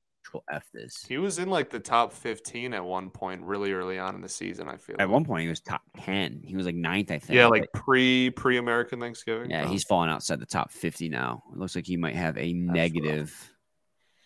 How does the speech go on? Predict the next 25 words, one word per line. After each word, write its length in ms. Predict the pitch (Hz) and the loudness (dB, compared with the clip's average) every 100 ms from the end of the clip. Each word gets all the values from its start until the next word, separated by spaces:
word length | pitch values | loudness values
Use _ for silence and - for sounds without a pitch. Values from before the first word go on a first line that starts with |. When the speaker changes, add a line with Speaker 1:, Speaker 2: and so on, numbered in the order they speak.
| _ _ _ | _ _ _
Speaker 1:
goal 160 | - 85 | -2 -2
saved 240 | - 85 | 0 0
above 260 | 80 76 73 | 0 0 -2
expected. 540 | 78 - 80 - 76 | -4 0 0 2 -2
Magnus 340 | 78 101 120 - | 4 6 6 8
Hellberg, 300 | 135 135 107 | 8 10 6
number 160 | 107 98 | 4 2
fifty-two. 640 | 127 110 - 127 123 117 _ - | 0 -2 6 8 8 4 _ 6
Ville 180 | 131 151 | 10 12
Husso, 280 | 139 123 90 | 12 10 4
sixty, 540 | - - 127 - 76 | 4 2 2 -2 -4
negative 380 | 76 101 104 - | 0 2 2 0
two 160 | 98 | -6
point 240 | 87 92 82 | -4 -4 -2
zero 260 | 73 69 | -2 -2
three. 220 | - 57 50 | -4 -6 -8
It's 120 | - | 2
been 120 | 123 | 6
a 60 | 104 | 8
rough 200 | 101 - | 6 6
stretch 320 | 107 92 - | 2 0 -2
for 80 | 73 | -8
him 160 | 67 | -8
right, 180 | 50 - - | -10 -12 -8
lately. 380 | 69 55 58 | -10 -8 -14